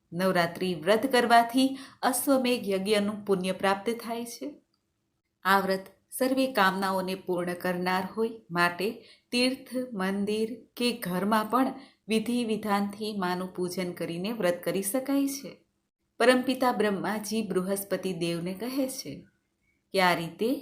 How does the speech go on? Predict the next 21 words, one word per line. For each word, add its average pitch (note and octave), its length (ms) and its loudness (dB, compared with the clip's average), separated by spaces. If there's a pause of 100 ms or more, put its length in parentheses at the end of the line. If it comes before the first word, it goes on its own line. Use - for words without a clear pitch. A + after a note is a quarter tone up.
(100)
માતાએ F3+ 560 0 (360)
બ્રાહ્મણીને A3 680 4
વ્રતની G3 560 0
વિધિ F3+ 300 -2
સમજાવી G#3+ 680 -4 (840)
અને A#3 280 4
ફળ A3 240 0
બતાવીને F#3+ 680 2 (120)
મા G3+ 200 4 (120)
અંતર્ધ્યાન F3 720 0
થઈ A3 220 0
ગયા. B3 340 -4 (500)
ત્યારબાદ F#3 540 6 (360)
તેઓ A#3+ 280 2
પતિ A3 360 0
પત્ની G3+ 440 -2
બંને F#3 420 -2
ભક્તિપૂર્વક F#3 960 -4
માનું E3+ 460 -2
આ F3+ 180 0
વ્રત F3+ 300 -2